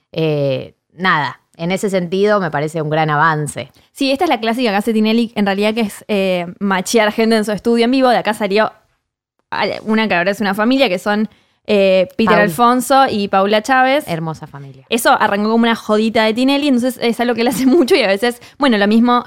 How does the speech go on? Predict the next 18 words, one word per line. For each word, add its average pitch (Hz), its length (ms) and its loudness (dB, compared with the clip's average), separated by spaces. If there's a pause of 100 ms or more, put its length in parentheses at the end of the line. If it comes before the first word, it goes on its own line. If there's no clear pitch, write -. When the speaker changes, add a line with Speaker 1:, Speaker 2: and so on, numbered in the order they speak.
Speaker 2:
Jimena 208 220 -2
Barón 208 240 2
y 220 60 0
Mauro 208 260 0
Caiazza, 254 320 0
que 208 60 -4
ahora 196 80 -4
se 202 80 -12
separaron, 226 460 0
pero 196 180 0
Speaker 1:
Sí, 254 60 4
Speaker 2:
arrancaron 247 100 2
Speaker 1:
tiene 226 180 2
un 233 60 2
Speaker 2:
de 247 60 2
esta 240 120 -2
Speaker 1:
ojo. 202 60 2
Speaker 2:
manera. 262 420 0